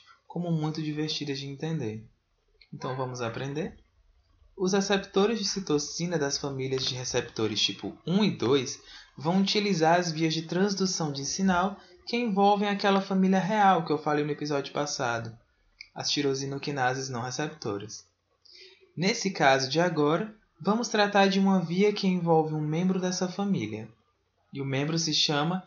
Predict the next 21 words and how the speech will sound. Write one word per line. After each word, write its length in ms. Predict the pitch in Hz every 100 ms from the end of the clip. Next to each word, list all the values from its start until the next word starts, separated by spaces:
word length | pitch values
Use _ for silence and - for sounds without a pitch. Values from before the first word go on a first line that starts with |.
| _ _
quinase 580 | - 147 135 120 123 139
de 160 | 147 156
Janus, 680 | 127 120 110 104 101 - - - - - -
ou 200 | 135 147
jac, 580 | 117 113 98 - - - _ _ _
bem 220 | - 247 262
como 300 | - 226 220
alguns 280 | 196 202
fatores 420 | - 190 190 180 180
de 100 | 180
transcrição, 800 | 175 175 170 196 190 120 110 113
que 140 | 147
nesse 280 | 147 156 165
caso 440 | 165 156 165 160
vão 120 | 139
ser 160 | 135 147
chamados 480 | 147 147 143 139 131
de 100 | 131
transdutores 840 | - 175 214 185 170 - 156 147
de 100 | 131
sinal 580 | 120 - 190 170 180 220